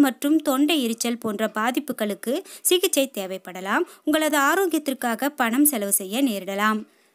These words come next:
ரிஷபராசி நண்பர்களே, இன்று உங்களது செயல்களை உறுதியுடன் மேற்கொள்வதற்கு மிகுந்த பொறுமை அவசியம். செயல்களில் இன்று தாமதம் நேரிடலாம். இது உங்களுக்கு கவலை அளிக்கலாம். இன்று உங்கள் பணியை பொறுத்தவரை,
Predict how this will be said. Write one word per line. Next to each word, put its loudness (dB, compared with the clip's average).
ரிஷபராசி 2
நண்பர்களே, 4
இன்று 6
உங்களது 4
செயல்களை 4
உறுதியுடன் 4
மேற்கொள்வதற்கு 0
மிகுந்த 6
பொறுமை 2
அவசியம். -2
செயல்களில் 2
இன்று 4
தாமதம் 2
நேரிடலாம். -2
இது 4
உங்களுக்கு 4
கவலை 4
அளிக்கலாம். 0
இன்று 4
உங்கள் 2
பணியை 0
பொறுத்தவரை, -4